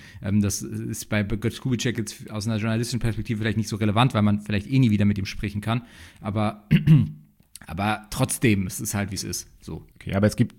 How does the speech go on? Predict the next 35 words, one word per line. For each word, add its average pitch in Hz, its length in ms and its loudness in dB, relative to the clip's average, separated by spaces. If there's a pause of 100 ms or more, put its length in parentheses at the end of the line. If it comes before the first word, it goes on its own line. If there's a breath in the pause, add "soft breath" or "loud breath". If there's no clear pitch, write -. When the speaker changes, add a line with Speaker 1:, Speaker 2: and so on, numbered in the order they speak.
(120)
Speaker 2:
theoretisch, 107 440 6
also 98 200 0
theoretisch 117 460 4
könntest 113 260 4
du 110 40 0
es 107 100 -2
machen, 113 200 4
es 104 100 2
gibt 104 140 -2
keine 104 240 4
rechtliche 101 440 0
Grundlage, 95 640 0
dass 90 220 -2
du 92 100 0
nichts 90 240 0
erzählen 87 340 0
dürftest, 78 400 -6
wenn 82 100 -2
ich 82 60 -4
das - 240 -8
richtig 90 180 -6
im 90 60 -6
Kopf - 240 -6
hab, 82 140 -6
ne? 95 140 -2 (260 loud breath)
Nicht 117 140 6
so 120 140 6
wie 113 60 6
in 113 80 8
Speaker 1:
Ja, 110 60 6
Speaker 2:
den 101 40 4
Vereinigten 101 380 0
Speaker 1:
ja. - 20 -4
Speaker 2:
Staaten, 101 460 0 (400 loud breath)
wo 107 500 6